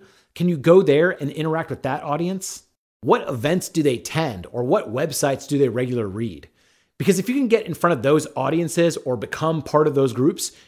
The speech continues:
you can access your actual qualified prospects.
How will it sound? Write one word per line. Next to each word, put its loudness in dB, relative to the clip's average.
you -4
can -2
access -2
your -6
actual -2
qualified -2
prospects. -8